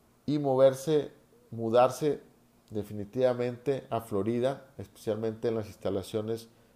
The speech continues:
del E M G, de la academia ahí en Florida, donde él dice que llegó,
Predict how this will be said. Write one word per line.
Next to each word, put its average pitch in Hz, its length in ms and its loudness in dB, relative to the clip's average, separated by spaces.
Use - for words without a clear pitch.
del 101 320 0
E 120 160 -2
M 107 200 -2
G, 120 320 -4
de 107 120 -8
la 98 100 -4
academia 104 560 -6
ahí 98 220 -6
en 101 100 -12
Florida, 107 540 -2
donde 120 760 4
él 151 260 2
dice 156 320 -4
que 135 160 -2
llegó, 127 600 0